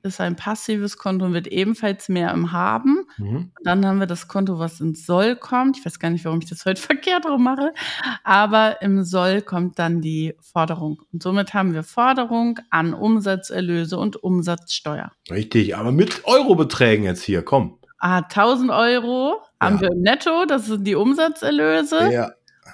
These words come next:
Speaker 1: Hundertneunzig Euro <laughs> sind die Umsatzsteuer.
Speaker 2: <laughs> Sehr gut.
Speaker 1: Und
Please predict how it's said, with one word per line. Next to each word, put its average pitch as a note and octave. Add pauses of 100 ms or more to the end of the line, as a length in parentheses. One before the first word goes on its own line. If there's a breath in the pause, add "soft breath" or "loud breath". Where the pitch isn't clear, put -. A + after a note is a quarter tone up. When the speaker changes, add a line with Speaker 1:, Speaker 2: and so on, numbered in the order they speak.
(200 soft breath)
Speaker 1:
Hundertneunzig C4+
Euro D#4
<laughs> -
sind -
die C#4
Umsatzsteuer. C#4+
Speaker 2:
<laughs> -
Sehr A#2+
gut. A2 (120)
Speaker 1:
Und -